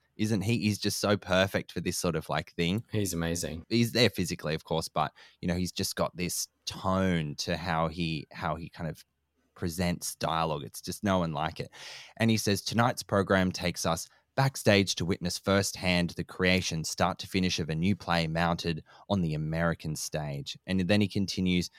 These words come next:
Speaker 1: uh, th-, this is the sort of layers about how the film part of it comes in. "Asteroid City does not exist. It is an imaginary drama created expressively for this broadcast, but together they present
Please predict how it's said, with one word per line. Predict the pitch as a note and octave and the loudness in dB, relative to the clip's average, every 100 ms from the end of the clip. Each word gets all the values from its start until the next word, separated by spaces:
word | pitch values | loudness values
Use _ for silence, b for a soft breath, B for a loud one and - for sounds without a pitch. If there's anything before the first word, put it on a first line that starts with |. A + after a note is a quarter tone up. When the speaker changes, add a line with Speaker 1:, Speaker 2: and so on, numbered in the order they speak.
| b b b - | b b b -4
Speaker 1:
uh, | F2+ E2+ | -2 2
th-, | A#2+ C3 | 2 6
this | C3 C#3 | 4 6
is | B2 | 6
the | A#2 | 6
sort | - A2 | 6 4
of | F#2+ | 4
layers | G2 F#2+ F2+ | 4 4 4
about | F#2 F2 | 0 2
how | F#2+ F2+ | 0 0
the | E2+ | -2
film | - G2+ F#2+ A#2 C3 | -2 2 4 2 0
part | C3 C#3 | 2 4
of | D3 | 4
it | D3 - | 0 -2
comes | - C3 C3 C3 | -2 0 2 0
in. | B2 D3 - b b - | -2 -2 -8 b b 2
"Asteroid | C#3 - B2 - | 4 6 6 4
City | A#2 A2 | 2 2
does | F#2+ G#2+ A2 G#2 | 4 8 8 8
not | A2 G2+ | 6 6
exist. | F2+ F#2 G2+ E2+ - | 4 2 2 2 -2
It | E2+ | 2
is | F2 - - _ - | 2 0 -8 _ -2
an | F2+ | 2
imaginary | F#2 A2+ A2+ A2 G2 F#2+ | 4 4 4 4 4 4
drama | - F2+ E2+ F2 F2 E2+ | 0 2 4 4 4 0
created | - E2+ E2 E2+ | 0 0 0 -2
expressively | - - F#2 F2+ F2+ F2+ E2 | -4 0 0 0 -2 0 0
for | D#2+ - | -2 -8
this | D#2 G2+ - | 0 0 0
broadcast, | - F2 E2+ - D#2 C2+ - - b b | 0 2 2 -2 -10 -6 -8 -10 b b
but | E2+ | -8
together | - G#2 G#2+ | 2 4 6
they | F#2+ F#2 | 6 2
present | - F2+ F2+ F2 | 2 0 2 0